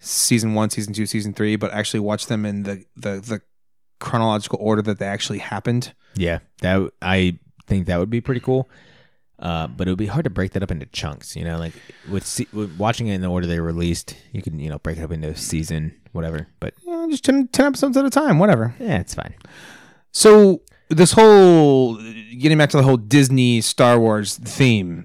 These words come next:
Speaker 2: Yeah, well, let's, let's
Speaker 1: right?
Speaker 2: talk about
Speaker 1: Like
Speaker 2: Clone Wars and Disney, right? Like, Clone Wars, when it was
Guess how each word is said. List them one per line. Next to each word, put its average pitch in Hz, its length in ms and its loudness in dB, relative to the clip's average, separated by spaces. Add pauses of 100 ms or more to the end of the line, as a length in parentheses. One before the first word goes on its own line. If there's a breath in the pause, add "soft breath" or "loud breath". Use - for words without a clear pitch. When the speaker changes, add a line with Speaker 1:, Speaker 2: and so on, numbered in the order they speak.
(140)
Speaker 2:
Yeah, - 160 -6
well, 147 220 4
let's, 127 300 -4
let's 113 180 6
Speaker 1:
right? 120 40 6
Speaker 2:
talk 123 120 6
about 143 240 6
Speaker 1:
Like 127 100 -8
Speaker 2:
Clone 123 260 -2
Wars 104 240 -2
and 85 140 -8
Disney, 82 320 -4
right? 82 280 -8
Like, 85 200 -10 (420)
Clone 131 240 0
Wars, 104 300 -2
when 90 480 -4
it 92 220 -6 (720)
was 92 340 -4